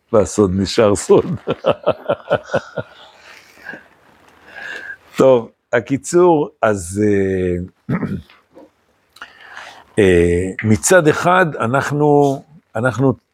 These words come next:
אה, אה, צריכים לדעת את זה, שבאמת ש-, שמה נמצא השורש של התורה,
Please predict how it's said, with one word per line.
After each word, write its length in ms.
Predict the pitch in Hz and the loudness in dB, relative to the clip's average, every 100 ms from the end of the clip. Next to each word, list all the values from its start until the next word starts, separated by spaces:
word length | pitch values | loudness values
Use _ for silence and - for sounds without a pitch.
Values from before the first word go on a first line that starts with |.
| _ - | _ 0
אה, 160 | 107 101 - | 2 2 2
אה, 460 | 98 92 87 87 87 85 92 | 2 2 2 0 -4 -10 -12
צריכים 320 | - 95 165 | -6 0 4
לדעת 500 | 147 107 190 202 120 | 4 4 2 2 0
את 120 | 92 | -6
זה, 120 | 82 78 - 98 85 82 _ _ _ _ _ _ - - | -6 -10 -6 -4 -4 -6 _ _ _ _ _ _ -16 -6
שבאמת 720 | 95 120 123 107 135 202 214 - | 2 2 4 4 4 4 2 -2
ש-, 320 | - - - | -6 -4 -4
שמה 460 | - - - 220 226 | -4 0 2 2 0
נמצא 360 | 180 - 247 | -2 0 0
השורש 500 | - - 220 208 - | 0 0 0 0 0
של 120 | 220 | -2
התורה, 480 | 208 - - 139 107 | -2 -2 -2 -2 -4